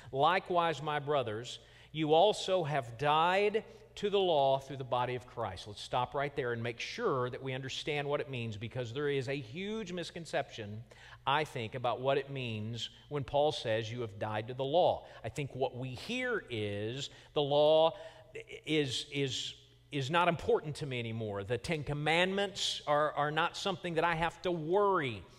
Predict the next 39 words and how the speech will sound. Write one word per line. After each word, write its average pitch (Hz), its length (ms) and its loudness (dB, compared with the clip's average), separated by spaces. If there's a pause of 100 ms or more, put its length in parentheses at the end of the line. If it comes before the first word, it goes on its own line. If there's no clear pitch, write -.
(220)
about 135 320 2
anymore, 131 360 -2
and 156 120 -2
that 170 200 4
is 156 160 -8
not 185 340 0
what 156 160 0
he's 147 160 -6
saying. 139 540 0 (420)
He's - 160 0
actually 185 380 4
hoping 170 340 0
we 160 80 -2
remember 170 480 0
what 147 160 0
he 143 80 -6
said 156 400 0
back 143 260 0
in 143 120 -4
chapter 139 400 -2
six. - 480 -4 (260)
Look 151 140 0
at 147 80 -8
chapter 156 340 2
six, - 320 -8
verse 135 540 -4 (180)
six. - 560 -8 (340)
He 170 120 0
says, 175 280 2
"We 165 160 0
know 180 320 6
that 190 140 6
our 175 180 6
old 202 300 6
self 143 520 2 (880)
was 156 160 -4
crucified 143 840 0
with 220 220 0
him 127 400 -4